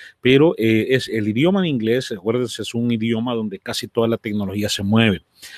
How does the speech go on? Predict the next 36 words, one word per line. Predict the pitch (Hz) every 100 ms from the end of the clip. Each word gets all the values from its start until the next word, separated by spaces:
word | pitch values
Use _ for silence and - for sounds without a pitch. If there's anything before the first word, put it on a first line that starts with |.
| - - -
El | 117 117
inglés | 127 196
que | 190
está | -
manejando | 139 135 127 131 135
el |
vídeo | 135 131 127 143
es | -
un | 120
inglés | 117 107 113 110
bien | 107 113 123
elemental, | 123 120 120 113 131 127 123 120
que | 110
nos | 104
está | 98 104
explicando | - 107 - 117 117 113 113 117
los | 104
principios, | - 101 - 117 - 107
los | 101
componentes, | - 98 - 107 113 110 110 101 - - - -
etcétera. | 98 120 104 101 90
Para | - 107 107
muchos, | 156 196 190 - - - - - _
eh, | 104 104 95 117
es | 117 123
entendible, | 107 110 110 156 113 95
para | 110 110
otros, | 156 - 139
pues, | 104 - -
lógicamente, | 139 127 113 113 139 135
a | 107
nivel | 104 107 113
visual | 113 - 127 139
lo | 131
podemos | 104 101 95 -
entender. | 98 110 123 220